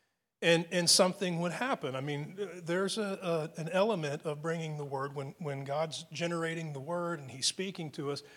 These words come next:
People will feel as if you're speaking directly to them.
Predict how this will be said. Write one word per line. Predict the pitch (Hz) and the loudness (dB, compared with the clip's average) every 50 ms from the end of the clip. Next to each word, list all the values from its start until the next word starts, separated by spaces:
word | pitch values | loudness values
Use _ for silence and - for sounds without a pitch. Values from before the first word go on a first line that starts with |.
| - - - _ _ _ - | -20 -20 -20 _ _ _ -2
People | - 262 262 262 - 320 311 294 247 | 0 2 2 2 0 -2 -2 0 0
will | 208 202 185 170 | 2 0 0 0
feel | - - - - - 240 247 202 143 135 135 139 147 | -2 -8 -12 -8 -6 -4 -2 -2 -2 -2 -2 -2 -2
as | 147 147 139 135 - - | -2 -2 -2 -4 -6 -6
if | 160 143 147 143 - - | -4 -4 -4 -4 -6 -8
you're | 160 165 160 | -6 -4 -2
speaking | - - - - - 139 135 127 - 143 151 151 | 0 -2 -2 -2 -4 -12 -10 -10 -8 -8 -8 -8
directly | 135 143 139 131 131 123 120 - - 151 131 131 127 | -8 -8 -6 -6 -6 -6 -6 -8 -8 -8 -8 -8 -10
to | - - | -12 -12
them. | 180 - 269 262 | -10 -8 -8 -8